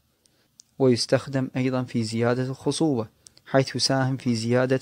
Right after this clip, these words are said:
هرمون التستوستيرون وزيادة عدد الحيوانات المنوية وتحسين حركتها. يستعمل أيضًا في تحسين الذاكرة،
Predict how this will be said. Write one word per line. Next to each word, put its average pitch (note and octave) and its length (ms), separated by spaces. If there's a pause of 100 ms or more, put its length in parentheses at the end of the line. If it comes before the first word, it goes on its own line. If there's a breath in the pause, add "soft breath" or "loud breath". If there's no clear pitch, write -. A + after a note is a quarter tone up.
هرمون A#2+ 320
التستوستيرون B2 960 (540 soft breath)
وزيادة B2 580
عدد B2 280
الحيوانات A2+ 760
المنوية C#3 640 (320 soft breath)
وتحسين A#2+ 460
حركتها. C3 640 (1700)
يستعمل D#3 640
أيضًا D3 300
في B2+ 200
تحسين B2+ 460
الذاكرة، B2+ 640